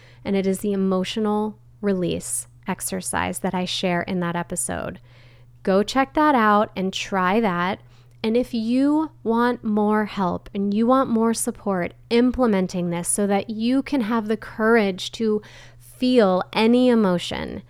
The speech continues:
so that you can rebound powerfully from any challenge, this is the work that I help my one-on-one clients do.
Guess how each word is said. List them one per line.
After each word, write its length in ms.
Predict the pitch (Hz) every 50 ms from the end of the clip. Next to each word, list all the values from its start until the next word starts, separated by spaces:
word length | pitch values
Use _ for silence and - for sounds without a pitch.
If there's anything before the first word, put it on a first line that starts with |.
| - - - - -
so 200 | - - 220 214
that 140 | 220 226 226
you 140 | 233 233 214
can 320 | - 240 220 202 196 196
rebound 680 | 208 226 240 254 269 247 233 214 208 196 190 190 185
powerfully 760 | - - - 220 214 214 220 220 220 190 - - 196 180 170 180
from 240 | - - 185 190 -
any 320 | - 196 185 196 202 214
challenge, 840 | 208 - - - 185 180 175 175 175 - - - - - - - - - - - -
this 280 | 190 202 214 233 - -
is 160 | 302 277 269
the 100 | 302 294
work 300 | 262 233 233 233 226 -
that 180 | - 226 - -
I 140 | 202 196
help 220 | 196 175 196 202 -
my 160 | 196 190 196
one-on-one 540 | 196 190 190 185 185 185 185 180 180 185 185
clients 540 | - - 190 175 175 175 175 175 170 - -
do. 380 | - 175 180 - - - 180